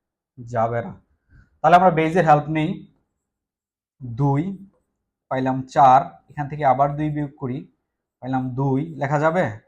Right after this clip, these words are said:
লেখা যাবে না। আবার কি করতে হবে? দুই বিয়োগ করতে হবে। তাহলে এখানে পাইলাম কত? জিরো। জিরো লিখে দিলাম। আমাদের দুই কয়বার হেল্প করছে? তিনবার।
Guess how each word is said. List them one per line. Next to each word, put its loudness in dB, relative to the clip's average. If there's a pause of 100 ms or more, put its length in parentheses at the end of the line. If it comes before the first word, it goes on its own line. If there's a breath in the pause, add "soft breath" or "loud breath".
লেখা -4
যাবে -4
না। -4
আবার 0
কি -10
করতে -10
হবে? -6
দুই -6
বিয়োগ -10
করতে -20
হবে। -20 (500)
তাহলে -10
এখানে -8
পাইলাম -6
কত? -8
জিরো। -8 (1700)
জিরো 0
লিখে -2
দিলাম। -6 (140)
আমাদের -6 (440)
দুই -4
কয়বার -4
হেল্প -8
করছে? -14 (1900)
তিনবার। 0